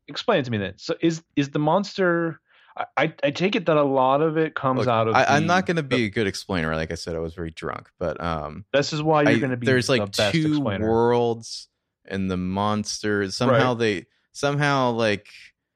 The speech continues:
Speaker 2: Cloverfield, the first Cloverfield movie, I think, takes place on World A,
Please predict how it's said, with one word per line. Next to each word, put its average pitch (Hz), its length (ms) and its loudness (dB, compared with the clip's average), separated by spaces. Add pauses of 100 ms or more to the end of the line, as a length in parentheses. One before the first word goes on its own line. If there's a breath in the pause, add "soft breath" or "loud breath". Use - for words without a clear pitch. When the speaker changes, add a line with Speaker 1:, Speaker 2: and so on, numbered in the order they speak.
(540)
Speaker 2:
Cloverfield, 127 1000 -2
the 110 80 -8
first 160 260 -4
Cloverfield 139 360 -2
movie, 120 280 0
I 110 40 2
think, 113 180 -6
takes - 220 -8
place - 260 -4
on 101 140 -4
World 101 280 -2 (200)
A, 104 500 0